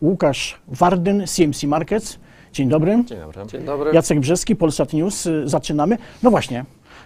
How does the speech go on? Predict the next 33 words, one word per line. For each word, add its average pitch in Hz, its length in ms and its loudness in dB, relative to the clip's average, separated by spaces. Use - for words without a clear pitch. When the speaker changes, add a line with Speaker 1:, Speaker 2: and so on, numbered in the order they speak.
Speaker 1:
będziemy 170 280 2
się 180 120 0
spotykać, 160 680 -2
e, 139 240 0
w - 120 -18
tym 190 200 4
gronie 165 340 4
lub 151 160 0
w - 60 -12
podobnym 175 460 6
gronie 131 340 -4
w - 60 -12
każdy 139 320 -2
kolejny 139 380 -2
czwartek. 147 460 -4
Dlaczego 143 360 -2
artyści 147 340 -4
rynków? 143 480 -6
Speaker 2:
Artyści 135 380 -8
rynków, 147 500 -4
e, - 20 0
jest 101 180 -14
to 101 80 -12
seria 113 300 -4
podcastów, 104 960 -10
e, 90 40 -10
nagrań 101 680 -4
z - 140 -20
traderami, 98 760 -6
z 90 100 -20
osobami, 101 380 -8
które 104 160 -8
miały 101 420 -2